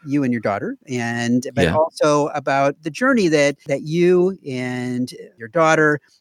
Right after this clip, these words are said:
Speaker 1: and your wife had gone through before your wife's passing. 'Cause I think that that journey is a, an important one, because there are dads like you that have had to go through this and have had to help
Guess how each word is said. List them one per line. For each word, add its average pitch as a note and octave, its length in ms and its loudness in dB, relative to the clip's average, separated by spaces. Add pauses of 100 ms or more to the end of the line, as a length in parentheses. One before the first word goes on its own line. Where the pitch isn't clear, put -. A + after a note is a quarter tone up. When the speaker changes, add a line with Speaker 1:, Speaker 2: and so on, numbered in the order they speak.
(120)
Speaker 1:
and B2+ 440 -4
your B2 220 -6
wife C#3 420 2
had B2+ 200 -2
gone B2+ 240 0
through A#2+ 300 -2
before A#2+ 400 -2
your A#2 260 0
wife's A#2 300 -2
passing. A#2 440 -2
'Cause F3+ 160 -2
I G3 60 4
think A#3 180 0
that D#3+ 160 0
that E3+ 300 2
journey D#3 420 2
is C3 160 -4
a, C3 220 -2
an E3 100 -2
important F#3+ 420 -2
one, G#2+ 200 -10
because B2+ 420 -4
there C3 200 2
are C3+ 180 4
dads C3+ 380 0
like C3+ 240 2
you D#3 180 2
that A2+ 260 -2
have C3 140 -6
had B2 240 -2
to A#2+ 60 -8
go B2 200 -2
through A#2+ 240 -6
this C3+ 300 -4
and A2+ 80 -4
have A2 100 -8
had B2 260 -2
to A2+ 200 -4
help B2+ 260 -6